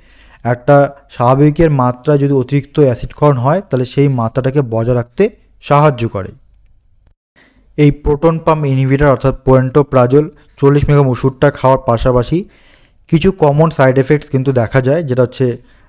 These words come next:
ডায়রিয়া বা অর্থাৎ পাতলা পায়খানা হতে পারে, ফ্ল্যাটুলেন্স মানে হচ্ছে গ্যাস, পেটে গ্যাস ফর্ম হতে পারে, অনেক সময় মাথা ব্যথা, হেডেক,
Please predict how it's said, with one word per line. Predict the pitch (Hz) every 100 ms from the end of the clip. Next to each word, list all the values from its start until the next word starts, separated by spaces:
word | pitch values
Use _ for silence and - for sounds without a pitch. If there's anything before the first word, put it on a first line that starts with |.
| _
ডায়রিয়া | 117 127 135 143 139
বা | 123
অর্থাৎ | 127 127
পাতলা | 123 120 135
পায়খানা | 135 135 139 131 -
হতে | 123 151
পারে, | 147 117 143 208 _ _ _ _
ফ্ল্যাটুলেন্স | _ 135 139 147 147 147 -
মানে | 131 131
হচ্ছে | 123 147
গ্যাস, | 127 107 127 117 - _ _
পেটে | 127 123 135
গ্যাস | 120 127 -
ফর্ম | 139 131
হতে | 110 120 131
পারে, | 127 143 196 _ _ _ _ - _
অনেক | - 139 147
সময় | 156 156 151
মাথা | 131 123 139
ব্যথা, | 135
হেডেক, | 131 110 123 143